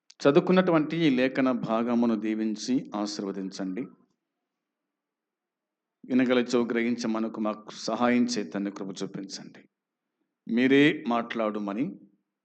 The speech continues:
మాటలాడనయ్యున్న యేసుక్రీస్తు నామములో ప్రార్థించి వేడుకుంటున్నాము తండ్రి.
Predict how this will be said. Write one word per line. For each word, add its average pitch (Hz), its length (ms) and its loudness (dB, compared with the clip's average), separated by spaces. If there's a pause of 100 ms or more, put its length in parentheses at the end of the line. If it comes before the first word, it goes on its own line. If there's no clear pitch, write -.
(520)
మాటలాడనయ్యున్న 127 1120 4
యేసుక్రీస్తు 139 800 2
నామములో 104 840 -4 (580)
ప్రార్థించి 113 720 0
వేడుకుంటున్నాము 104 960 -2
తండ్రి. 87 640 -10